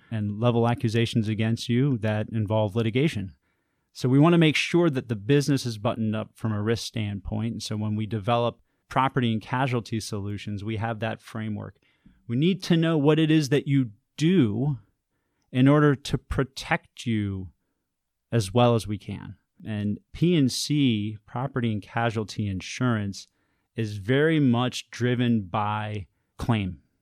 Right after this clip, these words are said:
And so that's why, A, if you've ever been through an application process, your head may be exploding 'cause there are a ton of questions that you're gonna be asked,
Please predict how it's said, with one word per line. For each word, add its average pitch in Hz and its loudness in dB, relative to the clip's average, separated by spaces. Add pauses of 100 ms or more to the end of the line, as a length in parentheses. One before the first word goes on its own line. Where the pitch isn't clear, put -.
(160)
And 110 -4
so 113 -4
that's 120 0
why, 110 0
A, 135 4 (160)
if - -8
you've 113 0
ever 120 -2
been 120 0
through 117 -2 (300)
an 110 -2
application 123 4
process, 110 -4
your 113 -4
head 120 0
may 113 -2
be 107 -6
exploding 104 -10
'cause 98 -12
there 107 -8
are 104 -6
a 104 -8
ton 165 -4
of 247 0
questions 139 0
that 117 -4
you're 117 0
gonna 110 0
be 104 -2
asked, - -10